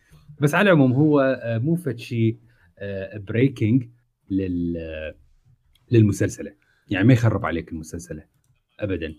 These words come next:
آه، المسلسلة راح تتونس بيها بتمثيلهم، بشغلاتهم، وكرعب يعني، يعني هي رعب، إنه أنت، يا، أوكي، حتتحمس، حتنشد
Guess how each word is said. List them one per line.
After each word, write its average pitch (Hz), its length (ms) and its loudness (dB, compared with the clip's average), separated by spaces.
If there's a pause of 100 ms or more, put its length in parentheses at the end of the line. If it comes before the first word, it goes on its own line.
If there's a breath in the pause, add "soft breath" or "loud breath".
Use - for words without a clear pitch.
(500)
آه، 98 500 -4
المسلسلة 135 440 6
راح 117 100 2
تتونس 120 480 -2
بيها 101 200 2
بتمثيلهم، 113 800 0 (380)
بشغلاتهم، 113 800 -2 (240 loud breath)
وكرعب 156 580 4
يعني، 107 500 2 (100)
يعني 175 200 4
هي 151 380 4
رعب، 82 360 -4
إنه 113 340 -2
أنت، 123 360 -6
يا، 127 460 -2
أوكي، 117 220 -8
حتتحمس، 87 720 -6
حتنشد 90 640 -6